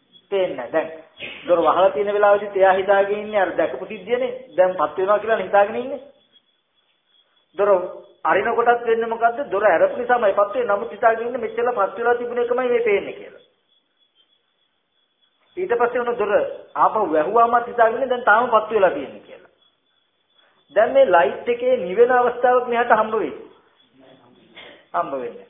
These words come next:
දොර ඇරියත් ලයිට් එක පත්තු වෙලා නම් දොර නිව්-, මේ වැහුවාමත් ලයිට් එක පත්තු වෙලා නම්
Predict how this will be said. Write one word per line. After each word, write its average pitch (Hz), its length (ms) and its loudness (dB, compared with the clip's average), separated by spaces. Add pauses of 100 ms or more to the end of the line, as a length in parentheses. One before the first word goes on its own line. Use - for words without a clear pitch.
දොර 175 200 0
ඇරියත් 160 480 0
ලයිට් 185 260 0
එක 196 120 -6
පත්තු 190 260 -4
වෙලා 202 200 -2
නම් 233 180 -4
දොර 180 200 -6
නිව්-, 165 340 -8
මේ 156 200 -10
වැහුවාමත් 175 640 -2 (920)
ලයිට් 185 260 -2
එක 202 120 -6
පත්තු 175 260 -4
වෙලා 190 220 -2
නම් 262 180 -4